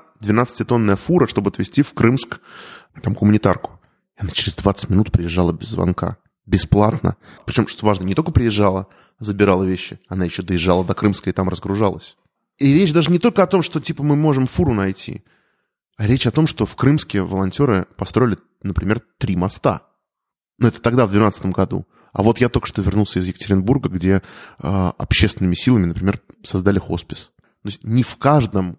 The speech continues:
не то что миллионнике, а вообще городе в России, там, большом,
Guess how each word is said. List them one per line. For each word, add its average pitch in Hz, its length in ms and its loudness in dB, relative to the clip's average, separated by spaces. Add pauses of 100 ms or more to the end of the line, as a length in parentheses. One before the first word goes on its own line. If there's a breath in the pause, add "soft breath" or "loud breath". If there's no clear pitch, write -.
(140)
не 104 100 -6
то - 80 0
что - 140 0
миллионнике, 101 720 2
а 101 120 2
вообще 110 520 0
городе 95 440 2
в 85 60 -6
России, 104 560 -2 (800)
там, - 180 -12 (140)
большом, 92 600 -2